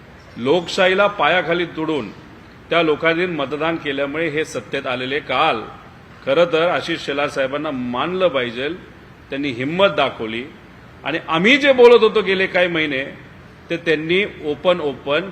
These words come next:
प्रेस कॉन्फरन्समध्ये हे मान्य केलं आणि काल आशिष शेलार साहेबांनी मान्य केल्यानंतर आज इलेक्शन कमिशनच्या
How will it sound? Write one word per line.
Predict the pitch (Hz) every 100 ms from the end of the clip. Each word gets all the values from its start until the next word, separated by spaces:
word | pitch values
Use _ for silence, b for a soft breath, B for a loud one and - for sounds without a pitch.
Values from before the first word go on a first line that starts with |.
| 156
प्रेस | 147 170
कॉन्फरन्समध्ये | - 151 143 139 139 131 - - 120 117 123 165 - - - -
हे | 165
मान्य | 160 143 165 175
केलं | 147 120 101 - - - - -
आणि | 147 170
काल | 165 160 226
आशिष | 220 202 220 185
शेलार | 202 196
साहेबांनी | 185 185 185 196
मान्य | 185 170 175 175
केल्यानंतर | 156 143 139 139 127 170 -
आज | - 170 175 127 - - - - - - - 143
इलेक्शन | 180 208 226 220
कमिशनच्या | 196 180 170 185 180 170 185 196